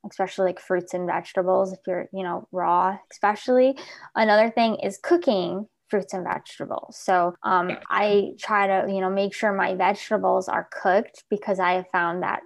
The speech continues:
Speaker 1: you know, I really feel bloated or really gassy when I eat raw vegetables alone.
Speaker 2: Yeah.
Speaker 1: But when I
Speaker 2: Yeah.
Speaker 1: cook them, I tend to be okay.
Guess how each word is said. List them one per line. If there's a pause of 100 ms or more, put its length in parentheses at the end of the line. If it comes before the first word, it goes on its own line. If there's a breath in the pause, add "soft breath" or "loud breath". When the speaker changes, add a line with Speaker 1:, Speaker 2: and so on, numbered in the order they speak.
Speaker 1:
you
know,
I
really
feel
bloated
or
really
gassy (300 loud breath)
when
I
eat
raw
vegetables
alone.
Speaker 2:
Yeah. (100)
Speaker 1:
But
when
I
Speaker 2:
Yeah.
Speaker 1:
cook
them,
I
tend
to
be
okay.